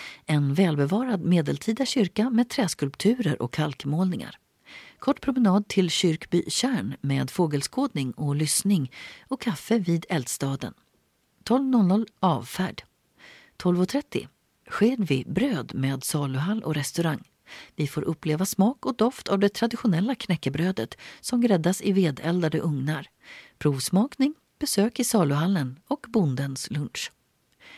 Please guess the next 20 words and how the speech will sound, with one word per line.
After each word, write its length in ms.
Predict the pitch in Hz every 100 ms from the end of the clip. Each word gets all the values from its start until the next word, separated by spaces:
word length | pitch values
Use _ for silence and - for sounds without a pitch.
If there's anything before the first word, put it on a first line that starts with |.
| -
Fjorton 420 | - 226 190 262 311
och 60 |
trettio, 420 | - 214 - 240 247
avfärd 580 | 233 165 123 - 214 -
Stora 380 | - 185 135 127
Skedvi. 440 | 170 160 - - _ _ - - _ _
Femton 420 | - 139 127 160
och 80 | 220
trettio, 380 | 240 - 269 320 _ _
kaffestopp 580 | - 202 - - 311 -
på 120 | 240
vägen 360 | 202 196 208 180
mot 200 | 143 -
Nynäshamn, 580 | 131 127 - 185 82 - - - -
eventuellt 600 | 233 285 320 208 247 - 175
Måns 380 | 185 185 170 -
Ols 420 | 302 165 - -
utvärdshus 800 | 190 151 139 127 - 220 208 -
i 80 | 147
Sala. 440 | - 123 120 151